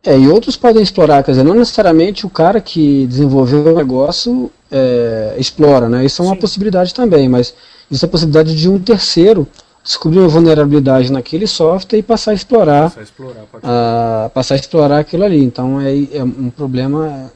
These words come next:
Speaker 1: é um outro problema relacionado com isso daí também. Mas é uma coisa, é uma coisa grave mesmo, né? Até eu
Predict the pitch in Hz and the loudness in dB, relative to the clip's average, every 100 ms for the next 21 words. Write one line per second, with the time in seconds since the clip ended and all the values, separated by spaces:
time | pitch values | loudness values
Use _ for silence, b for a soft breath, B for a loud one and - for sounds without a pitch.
0 | _ 127 127 131 151 - 202 147 139 160 | _ -8 -2 0 0 0 0 2 0 -2
1 | - _ _ - 131 135 139 - 135 139 | -6 _ _ -10 -6 -4 -4 -2 0 0
2 | 143 147 143 156 151 139 170 120 110 117 | -2 -2 -4 -2 -2 -2 -4 -4 -6 -12
3 | b b b b b - 123 120 139 190 | b b b b b -4 0 2 2 2
4 | 254 196 190 190 190 269 240 185 208 208 | 2 0 -2 -4 -2 -2 -4 -6 -6 -4
5 | 220 294 190 208 170 143 120 110 113 120 | -2 0 2 2 2 2 0 -2 -6 -6
6 | 123 147 170 202 190 151 131 123 120 117 | -6 -4 -4 -2 -2 -4 -4 -6 -6 -8